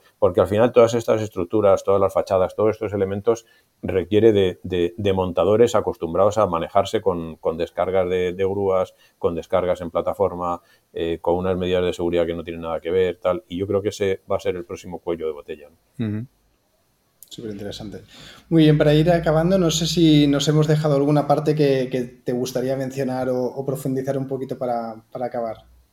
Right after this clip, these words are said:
Speaker 1: Bueno,
Speaker 3: José
Speaker 1: le hemos
Speaker 3: María.
Speaker 1: pegado un repaso enorme, ¿no? <laughs>
Speaker 2: A, a mí me queda un tema, ¿eh? Que lo,
Speaker 1: ¿Ah, sí?
Speaker 2: eh, ha, ha sobrevolado todo el tiempo, que es el tema Lean, ¿no? Eh, que es, eh, que ha sobrevolado cuando hablamos de colaboración, cuando hablamos de cadenas de,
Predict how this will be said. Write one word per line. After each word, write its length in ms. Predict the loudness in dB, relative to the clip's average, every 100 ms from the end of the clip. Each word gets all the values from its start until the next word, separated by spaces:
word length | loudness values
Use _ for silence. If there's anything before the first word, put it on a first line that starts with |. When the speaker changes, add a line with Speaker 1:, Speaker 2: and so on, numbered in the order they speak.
| -4
Speaker 1:
Bueno, 200 | 0 2
Speaker 3:
José 0 |
Speaker 1:
le 60 | 2
hemos 40 | 2
Speaker 3:
María. 40 |
Speaker 1:
pegado 160 | 6 6
un 60 | 6
repaso 360 | 6 6 6 4
enorme, 300 | 4 2 0
¿no? 120 | -2
<laughs> 1400 | 2 6 8 10 10 8 6 4 2 2 0 -2 -8 6
Speaker 2:
A, 240 | 6 8
a 40 | 8
mí 120 | 10
me 120 | 8
queda 180 | 8 6
un 100 | 8
tema, 420 | 8 8 8 8
¿eh? 180 | 4 2
Que 160 | 6 8
lo, 140 | 8
Speaker 1:
¿Ah, 100 | 6
sí? 180 | 6 6
Speaker 2:
eh, 100 | 6 8
ha, 220 | 8 10 8
ha 120 | 8
sobrevolado 600 | 6 6 6 8 10 8
todo 160 | 8 6
el 80 | 8
tiempo, 340 | 4 6 4
que 60 | 4
es 80 | 2
el 120 | 2
tema 220 | 2 4
Lean, 300 | 4 2 -2
¿no? 300 | -4 -2 0
Eh, 240 | 0 -2 -2
que 240 | -2 0
es, 140 | -2 0
eh, 420 | 2 2 2 -2 _ _ -20 _
que 200 | 0 4 6
ha 120 | 6
sobrevolado 560 | 4 4 4 6 6
cuando 180 | 4 2
hablamos 280 | 4 4 4
de 100 | 0
colaboración, 800 | 2 2 4 0 0 2 2 0
cuando 200 | 0 0
hablamos 440 | 4 2 2 -2 0
de 260 | 0 2
cadenas 580 | 2 0 2 0 -2 -6
de, 300 | 0 2 2